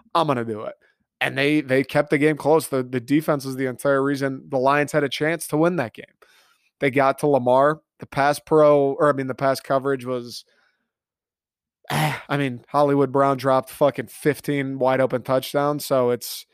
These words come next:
tough to praise the corners when <laughs> Hollywood Brown's doing their job for him, but I guess I'll take it.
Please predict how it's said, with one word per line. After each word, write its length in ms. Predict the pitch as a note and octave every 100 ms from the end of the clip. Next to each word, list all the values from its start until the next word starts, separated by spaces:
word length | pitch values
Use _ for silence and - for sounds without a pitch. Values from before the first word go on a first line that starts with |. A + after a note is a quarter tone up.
| _ _ _
tough 200 | E3 D3+
to 120 | C#3
praise 400 | - - D3+ C#3+
the 100 | B2+
corners 520 | - C#3 C3+ D3 D3+
when 340 | D#3 D3+ C#3 C#3+ - G#3+ G3
<laughs> 360 | G3 - - -
Hollywood 460 | F3 D#3+ D#3 D3+ C#3
Brown's 340 | D3 D3+ C3+
doing 260 | D3+ E3 D3+
their 140 | C#3
job 340 | C3 C3 C3+
for 280 | - C#3 D3+
him, 80 | C#3+
but 100 | B2
I 80 | A#2+
guess 220 | C#3 D3+
I'll 80 | B2
take 260 | B2+ A#2+
it. 160 | C3